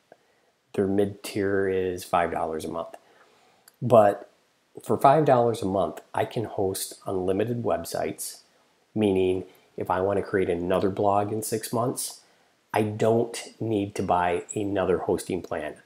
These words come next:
I can do it as part of this plan here. I get unlimited storage, unlimited bandwidth. Uh, so I get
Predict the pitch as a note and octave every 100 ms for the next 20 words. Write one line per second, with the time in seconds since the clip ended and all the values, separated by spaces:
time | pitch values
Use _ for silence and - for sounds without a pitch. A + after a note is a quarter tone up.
0 | - G2 - G2+ G2 F#2+ F#2+ - - F#2
1 | - - - F2+ - F#2+ F2+ F#2+ F#2 E2+
2 | - - E2+ E2+ - G2 F2 - - _
3 | _ _ _ _ _ _ _ G2+ G2+ G#2+
4 | F#2+ F#2+ - _ _ _ _ _ _ _
5 | - B2 B2+ C3 B2+ B2 - F#2+ E2+ D#2+
6 | D#2 - - _ _ _ _ - A#2 B2
7 | A#2+ A#2+ A2 G#2 F#2+ F2+ F2+ F2 - -
8 | - _ _ _ _ _ _ - G2 F#2
9 | F#2+ F2+ - - _ _ _ - C3 A2
10 | - - _ _ A2 B2 B2+ D#3